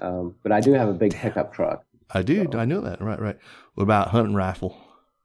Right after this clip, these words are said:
Speaker 1: No, not yet.
Speaker 2: No, okay, well, soon enough. Anyway,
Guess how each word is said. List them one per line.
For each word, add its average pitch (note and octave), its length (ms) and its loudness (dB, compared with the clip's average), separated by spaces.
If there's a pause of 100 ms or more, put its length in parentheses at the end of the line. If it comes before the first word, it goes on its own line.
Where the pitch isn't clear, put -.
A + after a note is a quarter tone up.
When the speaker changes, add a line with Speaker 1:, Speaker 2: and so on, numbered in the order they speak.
(220)
Speaker 1:
No, G2+ 280 4
not E2+ 240 -2
yet. D#2+ 180 -4
Speaker 2:
No, F2 220 -4
okay, F2+ 180 -8
well, F2+ 240 -6
soon F#2 220 -2
enough. - 340 -12
Anyway, C3+ 220 2